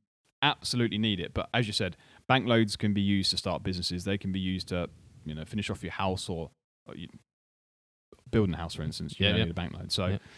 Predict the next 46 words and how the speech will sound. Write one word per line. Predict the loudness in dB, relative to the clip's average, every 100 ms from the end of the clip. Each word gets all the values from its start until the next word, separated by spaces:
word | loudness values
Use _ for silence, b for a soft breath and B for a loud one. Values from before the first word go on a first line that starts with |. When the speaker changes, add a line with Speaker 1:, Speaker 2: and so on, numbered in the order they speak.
| B B B B B 4
Speaker 1:
they | 6 6
can | 6
be | 6
very | 8 8
Speaker 2:
Absolutely. | 6 4 4
Speaker 1:
good, | 2
but | 0 0
as | 0 0
you | 0
said, | -2 -2
they | -4
can | -2
be | -2
very | 0 -2
bad | -2 -4
as | -6
well. | -6
So | -4
just | 2
be | 4
aware | 4 6 8 8 8 6
of | 4 4 0 -2
the | 4
reason | 6 6 4
that |
you're | 2 0
getting | -2 -2
the |
loan. | -2 -2 -2 -4 _
Is | 0
it | 2
really | 4 4
necessary? | 4 4 0 0 0 -2
Think | 2 2
about | 4 0 0 -2
it. | -6 B B B B B -20 -20 -20 -20 -20 _
If | 2 2 0 -4
it's | -4 2
just | 2 2
to | 4
buy | 4 4
a |
car | 4 2 2
that | 0
you | -2
could, | -4